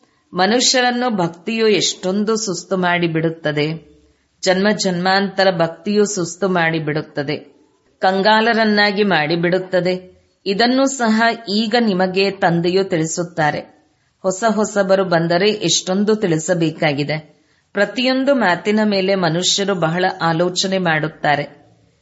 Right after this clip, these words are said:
ಎಲ್ಲಿಯೂ ಜಾದುವಾಗದಿರಲಿ ಎಂದು ತಿಳಿಯುತ್ತಾರೆ. ಅರೆ, ನೀವು ಭಗವಂತನಿಗೆ ಜಾದೂಗಾರನೆಂದು ಹೇಳುತ್ತೀರಿ ಅಂದಾಗ, ನಾನು ಸಹ ಹೇಳುತ್ತೇನೆ, ಜಾದೂಗಾರನಾಗಿದ್ದೇನೆ. ಆದರೆ ಇದು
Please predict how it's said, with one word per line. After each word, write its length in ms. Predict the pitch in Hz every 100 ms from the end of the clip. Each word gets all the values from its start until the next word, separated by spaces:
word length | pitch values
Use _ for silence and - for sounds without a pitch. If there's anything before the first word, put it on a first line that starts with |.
| _ -
ಎಲ್ಲಿಯೂ 440 | 180 190 214 226 220
ಜಾದುವಾಗದಿರಲಿ 1080 | - 185 170 196 190 175 175 180 175 175 175 175 -
ಎಂದು 260 | 165 175
ತಿಳಿಯುತ್ತಾರೆ. 800 | 180 156 147 165 165 156 147 151 147 - _ _ _ _
ಅರೆ, 240 | 160 151 139 214 - _ _ _
ನೀವು 300 | 175 214 254 254
ಭಗವಂತನಿಗೆ 800 | 185 160 196 220 233 240 233 214 220
ಜಾದೂಗಾರನೆಂದು 1080 | 175 165 160 190 220 214 214 214 208 202 202 214
ಹೇಳುತ್ತೀರಿ 760 | 180 165 185 185 185 185 180 151 -
ಅಂದಾಗ, 420 | 160 156 160 143 143 202 - _ _ -
ನಾನು 340 | 180 202 254 285
ಸಹ 340 | - 233 247 247
ಹೇಳುತ್ತೇನೆ, 800 | 214 175 175 180 - 156 147 147 196 - _ _ -
ಜಾದೂಗಾರನಾಗಿದ್ದೇನೆ. 1600 | 180 175 190 233 254 214 175 175 180 151 151 160 151 156 151 151 156 - - - - -
ಆದರೆ 380 | 202 226 254 254
ಇದು 200 | 214